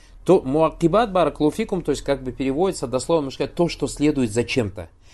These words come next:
И здесь под «муаккибатом» подразумевается то, что говорится после намаза, «ля яхибу каилюхунна». То есть не будет в убытке и не будет сожалеть тот, кто говорит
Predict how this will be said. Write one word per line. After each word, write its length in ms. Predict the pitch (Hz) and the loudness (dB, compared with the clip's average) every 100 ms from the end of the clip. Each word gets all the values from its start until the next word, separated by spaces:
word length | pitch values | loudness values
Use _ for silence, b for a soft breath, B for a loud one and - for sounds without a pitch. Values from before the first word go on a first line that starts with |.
| b b | b b
И 60 | |
здесь 280 | 110 165 233 | -4 0 0
под 180 | - 170 | 2 0
«муаккибатом» 640 | 180 165 - 170 214 208 | 2 0 0 0 2 0
подразумевается 880 | 170 156 160 151 180 214 190 180 143 b b - | 0 2 2 2 0 0 2 2 0 b b 4
то, 160 | 196 | 4
что 240 | 202 - 156 | 4 0 0
говорится 580 | 147 147 175 202 - 151 | 2 2 2 0 -2 2
после 340 | 180 180 160 | 2 2 2
намаза, 540 | 160 165 226 202 131 - | 2 2 0 2 0 0
«ля 240 | 139 214 | 2 2
яхибу 500 | 240 196 - 202 165 | 4 0 -2 2 0
каилюхунна». 720 | 165 165 156 147 156 127 92 - b b b | 2 2 4 2 2 -2 -4 -10 b b b
То 60 | - | 2
есть 160 | 131 143 | 2 2
не 140 | 175 | 0
будет 380 | 175 247 196 147 | 4 2 2 0
в 80 | 156 | 0
убытке 600 | 165 220 220 - 101 - b b | 2 0 -2 -6 -8 -8 b b
и 100 | 143 | 2
не 120 | 165 | 2
будет 360 | 185 226 175 | 2 0 0
сожалеть 500 | - 180 160 196 185 | 2 2 2 -2 0
тот, 260 | 233 277 - b b - | 2 0 -2 b b -18
кто 260 | - 170 | -2 0
говорит 600 | 147 160 160 202 262 - | 4 4 4 2 0 -4